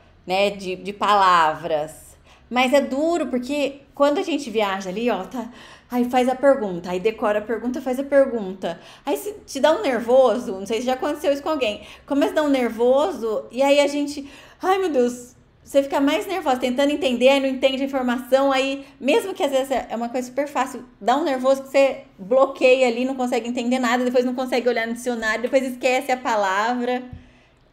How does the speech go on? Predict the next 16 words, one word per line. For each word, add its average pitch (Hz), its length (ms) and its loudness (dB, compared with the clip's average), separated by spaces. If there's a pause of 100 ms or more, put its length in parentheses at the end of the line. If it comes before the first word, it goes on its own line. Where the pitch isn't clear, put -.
É 185 60 -2
uma 233 200 -2
confusão. 277 840 -2
<laughs> - 40 -6 (3250)
Aqui, 175 260 -2
ó, 151 140 2
fui - 160 -8
para 208 180 2
a 220 60 0
Inglaterra, 220 400 2
encontrei 233 320 -2
funcionário 226 480 -4
que - 60 -16
falava 220 240 0
português. 233 480 -2 (280)
A-, 165 340 -2